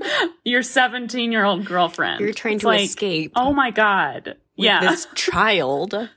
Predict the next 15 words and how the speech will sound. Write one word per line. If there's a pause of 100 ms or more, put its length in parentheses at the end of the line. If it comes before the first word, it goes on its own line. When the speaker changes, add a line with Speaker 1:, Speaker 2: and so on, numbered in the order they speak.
(220)
Speaker 2:
<laughs>
Exactly. (600)
Just
to,
like,
forget. (500)
Speaker 1:
And
then
he
acts
like
a
huge
fucking
baby